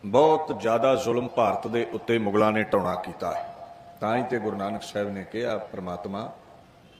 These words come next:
ਤੁਹਾਨੂੰ ਦਰਦ ਕਿਉਂ ਨਹੀਂ ਮਹਿਸੂਸ ਹੋਇਆ? ਇੰਨੀ ਮਾਰ ਮੱਚੀ ਹੈ।" ਪੀ ਰਾਜ ਸੰਤੋਖ ਸਿੰਘ ਲਿਖਦੇ ਨੇ, "ਕਿਰਪਾ ਰਾਮ ਦੱਤ ਦਾ ਤਰਲਾ ਸੀ, ਤੁਸੀਂ ਹਿੰਦੂ ਧਰਮ ਨੂੰ ਰੱਖੋ।"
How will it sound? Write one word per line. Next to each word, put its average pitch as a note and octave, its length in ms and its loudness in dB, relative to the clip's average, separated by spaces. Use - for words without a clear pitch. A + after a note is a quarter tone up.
ਤੁਹਾਨੂੰ A2+ 320 0
ਦਰਦ C3+ 220 4
ਕਿਉਂ C3 240 -2
ਨਹੀਂ B2+ 120 0
ਮਹਿਸੂਸ A2+ 560 -4
ਹੋਇਆ? E2+ 360 -4
ਇੰਨੀ A2+ 200 0
ਮਾਰ A2 300 8
ਮੱਚੀ G2+ 420 0
ਹੈ।" - 240 -4
ਪੀ B2 140 0
ਰਾਜ A#2 260 4
ਸੰਤੋਖ G#2+ 420 -2
ਸਿੰਘ A2 220 -6
ਲਿਖਦੇ G2+ 360 0
ਨੇ, C3 400 2
"ਕਿਰਪਾ A2+ 380 2
ਰਾਮ A2 300 2
ਦੱਤ A2 220 0
ਦਾ G#2+ 160 2
ਤਰਲਾ G#2 420 0
ਸੀ, - 180 -4
ਤੁਸੀਂ G#2 360 -4
ਹਿੰਦੂ G2+ 280 0
ਧਰਮ G2 260 0
ਨੂੰ G2 180 -4
ਰੱਖੋ।" G2+ 420 0